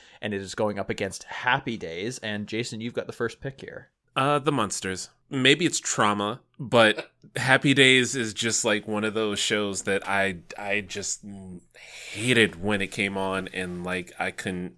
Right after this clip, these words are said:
Speaker 2: turn away from it. You know, I'm sure for a certain slice of Americana, it, it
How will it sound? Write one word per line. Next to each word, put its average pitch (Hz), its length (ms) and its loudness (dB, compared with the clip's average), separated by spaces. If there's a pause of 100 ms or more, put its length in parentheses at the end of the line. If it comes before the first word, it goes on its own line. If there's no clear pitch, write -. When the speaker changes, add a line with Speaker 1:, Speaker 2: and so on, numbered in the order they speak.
(140)
Speaker 2:
turn 92 280 -6
away 87 220 -6
from 80 220 -10
it. 76 160 -12 (100)
You 143 380 -6
know, 117 200 2
I'm 107 180 -8
sure 120 600 4
for 110 340 4
a 107 40 4
certain 107 520 2
slice 104 400 2
of 95 100 -6
Americana, 95 840 0
it, 98 320 -2
it 95 200 -6